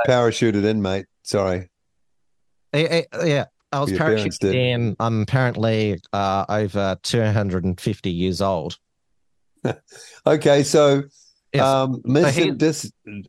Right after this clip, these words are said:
Speaker 2: mis- and disinformation. So has
Speaker 1: That's
Speaker 2: there
Speaker 1: what
Speaker 2: been
Speaker 1: he blamed Thomas Mayo.
Speaker 2: Yeah.
Speaker 1: And so, yeah, uh, we've had, uh, we've had this, uh, uh, release, uh, prior to the Voice referendum, uh, from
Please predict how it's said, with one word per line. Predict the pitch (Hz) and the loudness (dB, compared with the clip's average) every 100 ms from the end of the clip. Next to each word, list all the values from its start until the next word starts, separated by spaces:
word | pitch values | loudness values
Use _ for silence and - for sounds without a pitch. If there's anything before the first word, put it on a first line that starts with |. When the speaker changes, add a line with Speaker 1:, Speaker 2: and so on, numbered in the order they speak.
| - | -2
Speaker 2:
mis- | 131 170 - | 2 2 2
and | 185 160 | 0 2
disinformation. | 160 147 156 143 139 135 143 139 110 90 | 2 2 0 0 0 2 0 0 -4 -2
So | - 123 117 | 2 4 4
has | 117 _ _ _ _ - | 0 _ _ _ _ 0
Speaker 1:
That's | 156 - | 2 4
Speaker 2:
there | |
Speaker 1:
what | 170 | 4
Speaker 2:
been | 139 139 131 | 4 2 0
Speaker 1:
he | |
blamed | - 104 104 110 | 0 0 0 -2
Thomas | - 107 95 - | -2 -4 -4 -4
Mayo. | 104 101 85 73 78 - _ _ _ - | -2 -2 -4 -4 -8 -14 _ _ _ -4
Speaker 2:
Yeah. | 101 82 76 _ _ _ - - | -2 -4 -8 _ _ _ -20 -6
Speaker 1:
And | 127 113 | -4 -2
so, | 113 - 113 107 107 - | -2 -2 0 0 -2 -4
yeah, | 123 87 - - | -4 -4 -6 -6
uh, | 120 113 | -4 -4
we've | 123 143 120 | -2 -2 -2
had, | - 151 156 147 - | -2 0 2 0 -2
uh, | 117 110 | -2 0
we've | 113 - | -2 0
had | 143 117 | -2 -2
this, | 120 107 - | -2 -2 -2
uh, | 110 101 - - - - _ _ _ | 0 0 -2 -10 -18 -20 _ _ _
uh, | - - - | -14 -14 -4
release, | 120 117 117 135 180 - - | 0 2 4 2 0 -4 -4
uh, | 104 95 | -2 -2
prior | - 123 123 123 | 0 2 4 4
to | 107 117 107 | 2 0 -2
the | 92 101 98 98 | 0 -2 0 -2
Voice | 107 104 107 - - | -2 0 0 -2 -2
referendum, | 107 98 104 101 113 147 131 | -2 0 -2 0 0 0 0
uh, | 92 | -2
from | 92 - 117 110 104 | -4 -2 0 0 -2